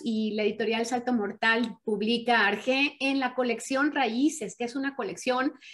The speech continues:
bueno, que ahí va como raíz extendiéndose. Tenemos poetas muy importantes en la colección Raíces. Tenemos a Elsa Cross, a Raquel Lanceros, a Ana María. Y bueno, pues nos da gusto que, que ahora ella nos cuente algo.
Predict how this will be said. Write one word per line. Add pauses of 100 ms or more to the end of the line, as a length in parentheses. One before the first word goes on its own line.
(260)
bueno,
que
ahí
va (300)
como
raíz
extendiéndose.
Tenemos
poetas
muy
importantes
en
la
colección
Raíces.
Tenemos
a
Elsa
Cross, (200)
a
Raquel
Lanceros, (320)
a
Ana
María. (300)
Y
bueno,
pues
nos
da
gusto
que,
que
ahora
ella (100)
nos
cuente
algo.